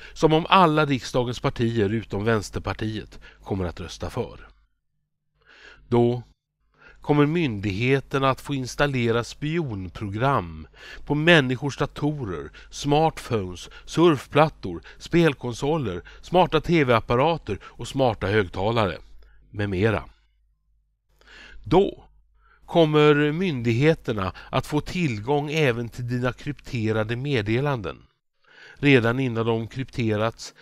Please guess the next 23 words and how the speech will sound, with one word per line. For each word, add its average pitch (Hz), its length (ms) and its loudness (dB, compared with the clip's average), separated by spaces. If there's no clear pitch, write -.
eller 110 260 0
efter 117 400 -8
att 87 160 -10
de 76 260 -14
avkrypterats. - 1120 -10
Då 175 340 4
kommer 165 360 4
myndigheten 139 680 0
att 151 140 -4
kunna 156 260 -6
se 131 360 -6
vad 127 140 -4
du 139 80 -8
skriver, 123 920 -6
vad 147 120 4
du 160 100 4
läser 135 760 2
och - 200 -16
vad 98 120 -2
du 95 100 -6
tittar 120 440 -4
på. - 240 -16
Då 160 420 6